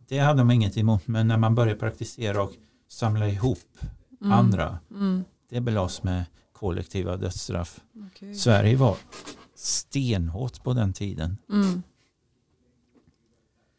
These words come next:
Speaker 2: Mm, intressant. Vad är det för skillnad? Jag är lite dålig på det här med, med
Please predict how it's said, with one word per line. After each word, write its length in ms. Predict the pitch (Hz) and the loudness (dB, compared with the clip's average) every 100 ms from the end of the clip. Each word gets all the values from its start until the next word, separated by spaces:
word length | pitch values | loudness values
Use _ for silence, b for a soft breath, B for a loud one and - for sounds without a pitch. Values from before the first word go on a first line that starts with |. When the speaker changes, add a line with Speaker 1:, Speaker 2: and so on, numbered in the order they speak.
| _ | _
Speaker 2:
Mm, 260 | 196 185 175 | -16 -14 -16
intressant. 460 | 202 185 202 - 190 | -18 -16 -14 -8 -2
Vad 120 | 254 | 4
är 40 | 247 | 4
det 80 | |
för 100 | 226 | 4
skillnad? 360 | 214 233 208 196 | 2 2 2 4
Jag 160 | 208 208 | 4 4
är 60 | |
lite 420 | 196 220 233 214 196 | 4 4 4 2 -2
dålig 300 | 185 180 175 | 0 0 0
på 60 | |
det 60 | 190 | 0
här 100 | 185 | 0
med, 340 | 175 170 170 | 0 -2 -2
med 320 | 175 170 170 | -2 -2 -2